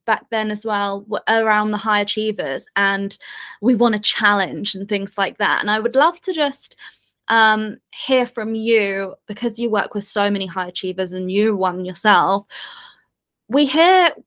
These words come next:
with women kind of, you know, late twenties, like, my age, high achievers, incredible jobs, like,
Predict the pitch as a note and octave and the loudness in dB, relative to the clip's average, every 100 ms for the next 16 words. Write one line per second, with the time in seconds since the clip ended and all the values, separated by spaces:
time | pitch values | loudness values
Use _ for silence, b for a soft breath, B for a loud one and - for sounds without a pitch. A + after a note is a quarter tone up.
0 | - C#4 C4+ C4+ - - A#3 A#3 A3 G#3+ | 0 4 6 4 2 -2 0 0 -2 -4
1 | G#3+ - - G#3 G3+ G3 - - _ _ | -4 -8 -6 -2 -2 -4 -8 -20 _ _
2 | _ _ F#3+ G#3 F#3 F3+ F3+ - G3 G#3+ | _ _ -8 -4 -2 -2 -6 -8 -2 0
3 | A#3+ - - G3 F#3+ F#3+ - F3+ - - | 0 -6 -8 -4 -4 -6 -6 -8 -10 -14
4 | _ - _ G#3+ A#3 A#3 G#3 F#3 F#3+ G3 | _ -20 _ 2 4 6 4 2 0 -2
5 | F#3+ - B B B B - C4+ C4+ B3 | -4 -12 B B B B 0 4 6 4
6 | - G#3+ G#3+ G#3 - B3 - - D#4 D4+ | 2 0 0 -2 -4 -6 -8 -2 0 2
7 | C4+ B3 A3+ G#3 G3+ G3 G3 - G#3+ G3 | 0 -2 -4 -4 -6 -4 -6 -8 -4 -4
8 | F#3+ | -6